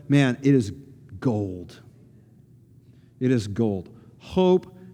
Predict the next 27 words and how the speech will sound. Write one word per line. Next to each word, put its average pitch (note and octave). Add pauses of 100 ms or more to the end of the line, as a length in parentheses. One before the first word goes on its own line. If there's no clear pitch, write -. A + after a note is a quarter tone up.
(220)
that C3+
is B2+
despite D#3
what B2
it B2
appears D#3
to E3+
be, G2 (440)
but A#2+
he's A2
right A#2+
there A2+
with G#2
you. E2 (760)
Finally, F3 (240)
um, B2 (100)
supernatural C3+
hope. F#2+ (280)
Finally, E3+
look E3+
with F3
me E3
at D3+
verses C#3+
ten D#3
through D3
twelve. D3